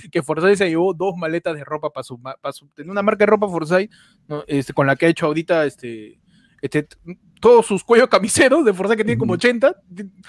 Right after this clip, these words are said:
Speaker 2: Pero, y
Speaker 1: tiene
Speaker 2: sus
Speaker 1: menos
Speaker 2: gorras,
Speaker 1: ropa
Speaker 2: sus
Speaker 1: que,
Speaker 2: gorras.
Speaker 1: menos ropa que yo, creo, y sus gorras.
Speaker 2: Sí.
Speaker 1: Claro.
Speaker 2: Mano,
Speaker 1: Eh,
Speaker 2: Asturresti se ha sacado la gorra ya en campaña y el huevón de Forsyth no.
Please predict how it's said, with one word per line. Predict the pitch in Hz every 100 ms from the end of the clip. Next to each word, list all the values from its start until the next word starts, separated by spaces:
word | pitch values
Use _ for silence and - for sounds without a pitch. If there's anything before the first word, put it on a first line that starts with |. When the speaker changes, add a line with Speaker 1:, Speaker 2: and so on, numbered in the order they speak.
| -
Speaker 2:
Pero, | - -
y |
Speaker 1:
tiene | 139 -
Speaker 2:
sus | 202
Speaker 1:
menos |
Speaker 2:
gorras, | 226
Speaker 1:
ropa | 226 233
Speaker 2:
sus | 180
Speaker 1:
que, |
Speaker 2:
gorras. | 185 247 -
Speaker 1:
menos | 185 214 226
ropa | 233 220
que | 170
yo, | 208
creo, | 214 254 415 -
y | 175
sus | 151
gorras. | 143 131 110 _ _ _ _
Speaker 2:
Sí. | - - _
Speaker 1:
Claro. | - 165 143
Speaker 2:
Mano, | 196 170
Speaker 1:
Eh, | 160
Speaker 2:
Asturresti | 165 - 143 226 240
se | 190
ha | 202
sacado | 220 220
la | 214 135
gorra | 175 180
ya | 170 180
en |
campaña | 175 151 165 165 262 262
y | 120
el | 113
huevón | 110 147
de | 170
Forsyth | 127 113 123
no. | 123 127 104